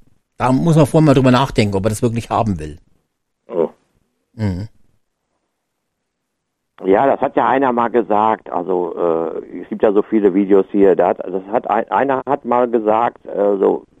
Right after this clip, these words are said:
Speaker 3: der wurde gefragt, ob er, äh, die Deut-, die Ungläubigen alle töten will. Und da sagt er, nee, sagt er, die lass ich lieber für uns arbeiten. Oder die lassen, da, wir, wir, wir lassen uns
Speaker 1: Ja.
Speaker 3: doch nicht, äh, äh, äh,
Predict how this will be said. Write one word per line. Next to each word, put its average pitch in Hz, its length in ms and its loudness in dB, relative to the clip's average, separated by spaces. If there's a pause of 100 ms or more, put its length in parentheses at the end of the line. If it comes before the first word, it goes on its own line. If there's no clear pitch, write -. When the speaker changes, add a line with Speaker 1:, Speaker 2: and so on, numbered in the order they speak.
Speaker 3:
der 92 120 -2
wurde 107 220 2
gefragt, 104 440 -2
ob 110 180 0
er, 92 720 2
äh, 82 60 -8
die 90 120 -8
Deut-, 104 300 0
die - 80 -8
Ungläubigen 113 600 0
alle 107 340 2 (540)
töten 180 420 4
will. 170 200 8
Und 147 120 4
da 139 100 2
sagt 135 280 -2
er, 131 100 2
nee, 131 300 4
sagt 117 240 -2
er, 120 100 2
die 123 160 -6
lass 127 220 -2
ich 127 160 -10
lieber 117 260 0
für 104 160 -2
uns 98 180 -2
arbeiten. 82 500 0
Oder 87 120 -2
die 90 60 0
lassen, 107 260 0
da, 95 200 0
wir, 110 220 2 (120)
wir, 120 180 2
wir 127 120 4
lassen 156 180 0
uns 147 100 -2
Speaker 1:
Ja. 147 140 2
Speaker 3:
doch 135 60 -2
nicht, 147 220 -4
äh, 123 240 2 (800)
äh, 110 60 0
äh, 107 580 4